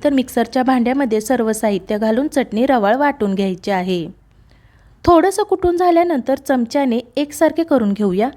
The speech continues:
म्हणजे आपल्याला कुटायला सोपं पडेल. पुन्हा कुटून घेऊया.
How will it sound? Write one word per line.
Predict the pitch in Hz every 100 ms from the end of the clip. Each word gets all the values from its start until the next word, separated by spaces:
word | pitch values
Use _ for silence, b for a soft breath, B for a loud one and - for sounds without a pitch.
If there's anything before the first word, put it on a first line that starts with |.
| b b b 277
म्हणजे | 339 330
आपल्याला | 302 262 - 240 277
कुटायला | 277 214 196 240
सोपं | - 311 - 208
पडेल. | 202 190 180 165 b b b b b _
पुन्हा | 330 320 381
कुटून | 415 392 269
घेऊया. | 233 233 208 247